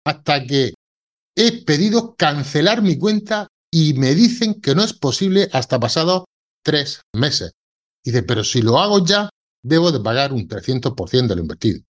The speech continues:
No he metido ni un euro más porque me huele a estafa. Me gustaría conocer su opinión,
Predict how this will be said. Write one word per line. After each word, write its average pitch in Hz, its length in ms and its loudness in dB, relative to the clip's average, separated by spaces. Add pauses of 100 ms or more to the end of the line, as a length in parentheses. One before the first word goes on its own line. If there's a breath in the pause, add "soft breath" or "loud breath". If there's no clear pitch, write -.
(380)
No 139 100 4
he 165 40 8
metido 170 340 6
ni 143 80 2
un 127 100 2
euro 110 240 0
más 196 360 2 (520)
porque 117 800 0
me 110 80 0
huele 127 240 4
a 98 40 -2
estafa. - 440 -10 (340)
Me 110 100 -2
gustaría 123 340 0
conocer 139 340 -2
su 123 140 -4
opinión, 135 520 0